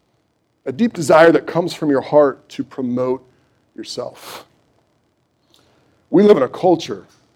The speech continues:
that loves selfish ambition. Selfish ambition is sort of the temperature of our culture.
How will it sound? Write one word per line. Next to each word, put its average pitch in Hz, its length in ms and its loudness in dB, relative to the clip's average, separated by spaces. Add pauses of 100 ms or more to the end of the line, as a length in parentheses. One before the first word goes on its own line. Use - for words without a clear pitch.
(160)
that 135 140 -2
loves 135 460 4
selfish 117 480 -6
ambition. 107 460 -14
Selfish 214 460 0
ambition 165 480 2
is 139 140 -2
sort 160 200 4
of 135 100 0
the 127 80 -6
temperature - 720 -10 (500)
of 123 100 -6
our 113 120 -2
culture. - 480 -12